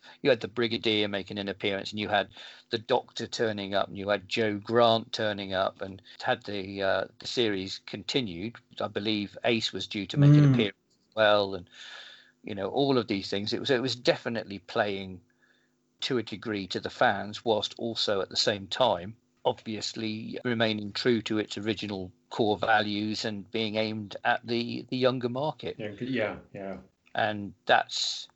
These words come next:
Speaker 1: really probably the reason why the, the cast are predominantly, I will say, children. They're obviously not children. They were, they were older, obviously.
Speaker 2: Yeah.
Speaker 1: Um,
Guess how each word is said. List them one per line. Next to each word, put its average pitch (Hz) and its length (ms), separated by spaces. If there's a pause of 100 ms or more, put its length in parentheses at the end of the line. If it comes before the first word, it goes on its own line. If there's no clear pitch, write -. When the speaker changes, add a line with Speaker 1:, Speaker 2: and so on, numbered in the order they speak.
(120)
Speaker 1:
really 117 360
probably 113 520
the 101 100
reason 101 380
why 98 480
the, 92 460 (100)
the 107 100
cast - 580
are 104 180
predominantly, 101 840 (280)
I 90 60
will 90 160
say, - 200
children. 98 560
They're 98 140
obviously - 380
not 113 340
children. 87 440
They 95 120
were, 92 200 (200)
they 92 100
were 85 180 (380)
older, 92 400 (560)
obviously. 90 640 (420)
Speaker 2:
Yeah. 113 240
Speaker 1:
Um, 87 260